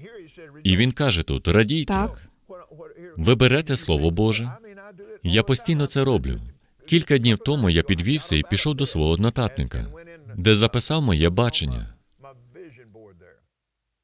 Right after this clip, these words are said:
Speaker 1: Шістнадцятий розділ Євангелія від Івана. І я прочитав це перед Господом і тримаючи це перед своїми очима. І це бачення, яке записано в моєму нотатнику,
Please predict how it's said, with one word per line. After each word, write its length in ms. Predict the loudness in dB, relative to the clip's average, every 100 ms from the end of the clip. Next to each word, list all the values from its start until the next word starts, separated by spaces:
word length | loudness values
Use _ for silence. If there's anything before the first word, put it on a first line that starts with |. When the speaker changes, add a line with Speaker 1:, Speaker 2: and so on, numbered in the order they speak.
| _ _
Speaker 1:
Шістнадцятий 680 | -4 -2 0 0 -2 -2 0
розділ 360 | 2 2 2 2
Євангелія 500 | 2 0 2 2 0
від 160 | 0
Івана. 520 | 0 0 -2 -4 -8 -12 -20 -20 -20 -20 _
І 80 | 2
я 100 | 2
прочитав 460 | 2 -2 -2 -2 -2
це 140 | -2
перед 260 | 0 2 2
Господом 560 | 0 -2 -2 -2 -2 -4
і 100 | -2
тримаючи 480 | 0 0 0 0 -2
це 120 | -2
перед 260 | 0 0 0
своїми 340 | 0 2 2
очима. 680 | 0 0 -2 -4 -8 -12 -20 _ _ _ _ -20 -20 -8 0
І 120 | 0
це 200 | 2 2
бачення, 440 | 2 2 2 2
яке 200 | 2 2
записано 480 | 0 0 0 0 0
в 40 |
моєму 300 | 2 2 2
нотатнику, 640 | 0 0 -4 -4 -6 -6